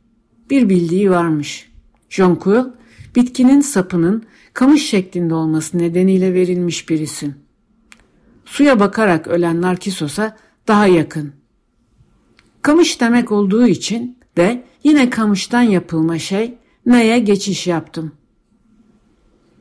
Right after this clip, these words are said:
Nerede yetiştiklerine bakmak için Nil Nehri'ne geri gidelim derim. Kıyılarında yetişen kamışlardan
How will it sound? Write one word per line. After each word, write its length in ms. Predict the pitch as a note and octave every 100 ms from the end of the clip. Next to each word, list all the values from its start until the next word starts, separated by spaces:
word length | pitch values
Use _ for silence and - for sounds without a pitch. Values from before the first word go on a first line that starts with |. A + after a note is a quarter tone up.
| _ _ - _ _
Nerede 320 | E4 F#4+ B3
yetiştiklerine 880 | A3 F3 - - F#3+ - F#3 F#3 F#3+
bakmak 400 | G3+ G#3 A3+ G#3
için 400 | - - A#3 - -
Nil 220 | C4+ C#4+
Nehri'ne 440 | G3 E3 E3+ G#3
geri 280 | G#3 F3+ F#3
gidelim 480 | F3+ D#3+ D#3 D#3 D3+
derim. 280 | D3+ D3 D3 _ _ _ _ _ - - - _ _ -
Kıyılarında 520 | B3 B3+ B3+ B3 C4
yetişen 580 | A#3+ E3+ - - E3+ E3
kamışlardan 920 | G3 F#3 F3+ - E3+ D#3 F#3+ A#3+